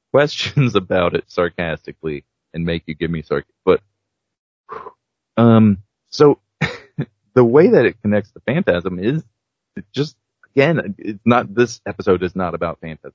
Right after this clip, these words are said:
but, I mean, y-, you do have the old, you know,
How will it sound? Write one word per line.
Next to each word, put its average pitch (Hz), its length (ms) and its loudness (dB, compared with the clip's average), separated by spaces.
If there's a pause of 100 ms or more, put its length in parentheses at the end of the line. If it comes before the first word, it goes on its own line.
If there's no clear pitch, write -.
(140)
but, 85 200 0 (880)
I 101 40 -2
mean, 92 280 -2
y-, 85 180 -12
you 98 120 -6
do 98 180 2
have 90 340 0 (260)
the 87 380 -6 (160)
old, 95 380 6 (800)
you 92 120 0
know, 78 240 -8